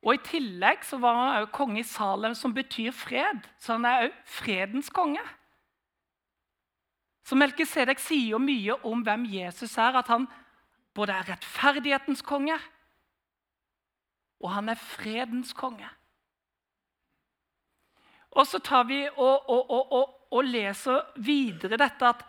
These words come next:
han er også prest for den høyeste Gud.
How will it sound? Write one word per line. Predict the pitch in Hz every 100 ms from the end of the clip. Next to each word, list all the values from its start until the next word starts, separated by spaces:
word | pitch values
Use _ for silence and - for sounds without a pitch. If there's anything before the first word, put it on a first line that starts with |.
| - _ -
han | 247 269 -
er | 214 262 - _
også | 202 202 -
prest | 294 - 294 320 - - -
for | 254
den | 240 269 277
høyeste | 339 220 214 - 349
Gud. | 359 440 254